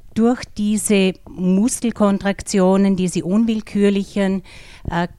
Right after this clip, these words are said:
ganz tolle Ergebnisse in der Muskulatur dieser Sportler erreicht hat.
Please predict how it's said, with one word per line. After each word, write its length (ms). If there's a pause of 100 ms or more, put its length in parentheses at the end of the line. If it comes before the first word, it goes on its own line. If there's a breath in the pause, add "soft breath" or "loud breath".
ganz 360
tolle 360
Ergebnisse 800
in 300
der 100
Muskulatur 720
dieser 280
Sportler 500
erreicht 600
hat. 240